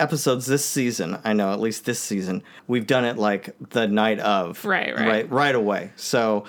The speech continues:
Speaker 1: so we didn't really have time to, like, let it sink in, think about it, or research it, or do whatever. We were just kinda hitting you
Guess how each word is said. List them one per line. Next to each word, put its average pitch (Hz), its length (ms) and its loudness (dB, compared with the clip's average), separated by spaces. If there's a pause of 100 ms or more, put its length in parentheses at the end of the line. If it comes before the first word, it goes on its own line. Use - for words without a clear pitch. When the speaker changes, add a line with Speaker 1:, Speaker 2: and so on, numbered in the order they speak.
(180)
Speaker 1:
so - 160 0
we 135 80 4
didn't 151 160 4
really 151 180 6
have 127 120 2
time 131 340 2
to, 120 80 2
like, 107 240 2
let 110 160 0
it 87 100 -6
sink 101 320 -2
in, 143 460 2 (260)
think 139 300 0
about 131 320 4
it, 120 580 2
or 101 260 -8
research 113 600 0
it, 113 160 2
or 113 100 2
do 156 200 0
whatever. 135 460 4
We 113 120 2
were 123 100 4
just 120 240 -6
kinda 120 160 0
hitting 127 320 2
you 113 240 2